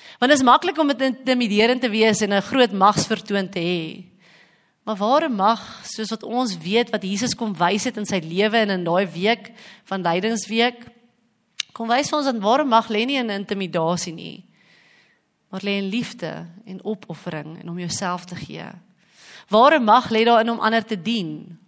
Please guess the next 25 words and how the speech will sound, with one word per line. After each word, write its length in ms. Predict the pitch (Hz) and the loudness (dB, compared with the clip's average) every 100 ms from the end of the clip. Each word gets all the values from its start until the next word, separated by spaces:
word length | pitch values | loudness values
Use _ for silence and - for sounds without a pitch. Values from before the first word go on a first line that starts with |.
| - | -14
om 120 | 190 | -8
jou 100 | 185 | -2
hart 260 | 196 220 220 | -2 -2 -4
oop 240 | 247 247 | -8 -6
te 120 | 214 | -10
maak, 440 | 175 156 - _ _ _ _ _ _ _ _ _ _ _ _ _ | -10 -12 -14 _ _ _ _ _ _ _ _ _ _ _ _ _
om 80 | 196 | -6
minder 300 | 196 254 269 | -2 0 -2
te 100 | 254 | -2
wees, 200 | 214 196 226 | -4 -4 -4
om 60 | |
iets 160 | 277 - | -6 -4
van 80 | 285 | -2
jouself 400 | 254 285 262 247 | 0 4 4 2
te 100 | - | -2
gee, 260 | - 240 | -2 -2
om 100 | 226 214 | -2 2
selfs 320 | 262 269 262 | 2 2 0
baie 200 | - 233 | -6 -4
keer 160 | 233 - | -6 -4
klein 320 | 269 285 269 | -2 -2 0
donkie 400 | 208 247 247 254 | -2 -2 -4 -2
werk 360 | 202 202 202 - | 2 2 0 -6
te 80 | - - | -16 -6
doen, 380 | 202 202 98 | -4 -4 -6